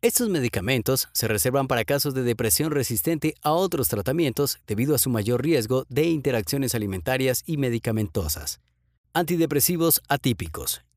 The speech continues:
Dentro de esta categoría se encuentran medicamentos como la bupropión y la mirtazapina. Estos antidepresivos actúan de manera diferente a los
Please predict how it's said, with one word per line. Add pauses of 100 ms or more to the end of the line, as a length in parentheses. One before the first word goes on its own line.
Dentro
de
esta
categoría
se
encuentran
medicamentos
como
la
bupropión (140)
y
la
mirtazapina. (220)
Estos
antidepresivos
actúan
de
manera
diferente
a
los